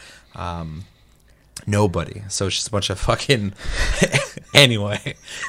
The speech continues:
I don't believe that shit. I don't believe it. But, um, and that's not 'cause I want Death Stranding to win. I want it to win, but, like, it's just there was, there was no fucking, no one was talking about it anywhere. So anyway, I could be very wrong on this, but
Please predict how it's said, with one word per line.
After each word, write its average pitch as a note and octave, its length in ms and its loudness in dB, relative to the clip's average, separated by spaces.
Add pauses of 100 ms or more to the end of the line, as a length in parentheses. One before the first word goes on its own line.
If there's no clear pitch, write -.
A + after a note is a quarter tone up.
(140)
I C#3+ 60 4
don't C#3+ 160 8
believe A#2 220 6
that F#2 180 0
shit. F#2+ 320 0 (100)
I - 60 2
don't G#2+ 120 -2
believe F#2+ 240 -2
it. D2 140 -6 (160)
But, A2 260 6
um, G2 300 6 (240)
and A2+ 160 4
that's C3+ 200 4
not B2 180 2
'cause G#2 140 0
I G2 80 2
want F#2 240 -2
Death F2+ 140 -2
Stranding E2 320 -4
to E2 60 -6
win. D2 220 -6
I E2+ 80 -6
want F2+ 240 -4
it C#2 60 -8
to - 60 -8
win, C#2+ 240 -6
but, C#2+ 140 -6
like, C#2+ 300 -8
it's F2 200 -8
just G#2 320 -6
there G2 180 -2
was, F2+ 160 -6 (100)
there G#2 120 -10
was - 160 -12
no C3+ 100 -4
fucking, C#3+ 380 -10
no - 80 -8
one - 100 -10
was - 80 -10
talking - 280 -6
about - 180 -4
it - 60 -10
anywhere. C#3+ 300 -6 (420)
So - 120 2
anyway, A2 240 4 (180)
I G2+ 80 -4
could G#2 80 -4
be G#2 80 0
very F#2+ 200 0
wrong E2 220 -6
on D2 120 -8
this, D2 220 -6
but F#2 400 -4